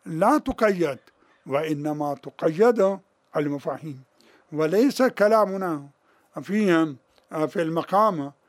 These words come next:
في مفاهيم، في مفهوم الحكم،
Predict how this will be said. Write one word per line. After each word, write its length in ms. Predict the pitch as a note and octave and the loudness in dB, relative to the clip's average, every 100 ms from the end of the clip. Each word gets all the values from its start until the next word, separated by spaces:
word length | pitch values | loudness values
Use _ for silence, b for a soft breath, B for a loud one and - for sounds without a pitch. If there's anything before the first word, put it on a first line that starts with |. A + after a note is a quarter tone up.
| _ | _
في 280 | _ - F3 | _ 0 2
مفاهيم، 840 | E3 E3 E3 D3+ A#2 E3 A3 F#3+ D#3 _ _ | 2 -2 -2 -4 -4 0 2 2 -4 _ _
في 180 | E3 | -4
مفهوم 500 | D#3 D#3 - E3 G#3+ | 0 0 0 2 4
الحكم، 540 | F#3+ C#3 - C#3 - | 4 0 0 -2 -4